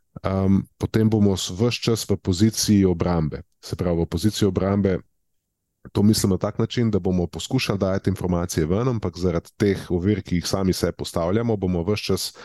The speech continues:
morali opravičevati svoje dejanje in opravičevati, kaj smo mi zdaj v bistvu mislili, in da nekako tukaj imaš skozi nekako, je to borba pol, ehm, na okreber, a ne.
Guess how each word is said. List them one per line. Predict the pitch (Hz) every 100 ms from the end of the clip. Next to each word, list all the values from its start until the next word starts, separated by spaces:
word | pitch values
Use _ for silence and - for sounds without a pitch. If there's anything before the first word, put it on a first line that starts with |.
| - -
morali | 95 104 98 90
opravičevati | - 90 90 87 92 80 101 92 -
svoje | - 80 80
dejanje | 78 78 90 107
in | 101
opravičevati, | 85 85 82 87 85 90 -
kaj | 92 90
smo | -
mi | 87 90
zdaj | 85
v | 80
bistvu | 82 80 78
mislili, | 78 90 123 110
in | 87
da | 82 80 - - - - -
nekako | 87 82 90 87 - _
tukaj | 107 -
imaš | 98 90 -
skozi | - - 107 -
nekako, | 98 95 -
je | - 92
to | - 92
borba | 78 101 95 85
pol, | - 90 85 82 - _ _ _ -
ehm, | 82 80 78 78 71 - _ _ _ _
na | 90
okreber, | 87 - 98 71 67
a | -
ne. | 71